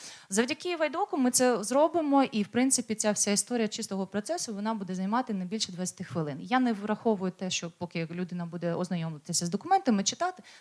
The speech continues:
це саме на чист-, на чистий процес.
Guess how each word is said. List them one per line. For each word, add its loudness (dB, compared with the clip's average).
це -2
саме 2
на 2
чист-, -4
на 0
чистий 0
процес. -4